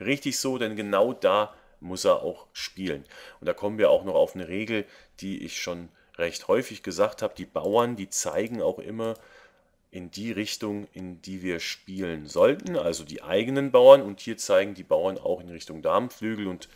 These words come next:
Schwarz macht hier alles richtig. Turm auf E zwei von Weiß gespielt. Weiß kommt hier nicht so richtig voran, versucht natürlich die Stellung irgendwie zusammenzuhalten. Was soll er auch anderes machen,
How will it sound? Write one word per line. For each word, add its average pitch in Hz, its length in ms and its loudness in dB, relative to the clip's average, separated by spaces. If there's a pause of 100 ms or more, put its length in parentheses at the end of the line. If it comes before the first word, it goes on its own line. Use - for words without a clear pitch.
(220)
Schwarz - 600 -8 (100)
macht 80 300 -6
hier 90 260 -8 (100)
alles 73 600 -12
richtig. - 540 -16 (800)
Turm 165 220 0
auf 139 220 10
E 110 120 -6
zwei 160 440 0 (160)
von 101 340 0
Weiß 95 320 2
gespielt. 139 540 0 (180)
Weiß 98 260 -2
kommt 123 260 -4
hier 117 100 -6
nicht 110 160 -8
so 101 100 -10
richtig 98 320 -12
voran, 113 340 6
versucht 110 380 -8
natürlich 110 280 -6
die 120 100 -12
Stellung 101 340 -4
irgendwie 139 380 -2
zusammenzuhalten. 117 880 2 (300)
Was 92 180 2
soll 104 140 4
er 107 40 12
auch 101 140 10
anderes 92 460 -6
machen, 113 320 2